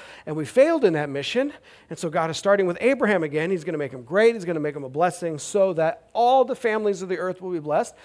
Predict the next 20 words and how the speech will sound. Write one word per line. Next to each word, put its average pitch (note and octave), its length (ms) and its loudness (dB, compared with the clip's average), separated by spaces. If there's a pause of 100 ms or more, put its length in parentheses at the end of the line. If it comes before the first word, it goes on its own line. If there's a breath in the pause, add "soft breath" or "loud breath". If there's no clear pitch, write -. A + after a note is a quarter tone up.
(200 loud breath)
and F3 160 -6
any C4+ 180 0
blessing G3+ 460 2
we F3 100 -2
get F#3 280 2
is F#3 280 -2
only A3 300 2
to F#3 120 -8
be E3 120 -6
shared. A3 480 -4 (840 soft breath)
We D#3+ 100 -6
are D3 80 -2
blessed F3 680 -4
to F3+ 120 -8
be F#3 560 -4
a D#3+ 120 -4
blessing. D#3 540 -6 (460 soft breath)
Israel G#3+ 400 4
knows C4 400 8
this. A#2 340 -12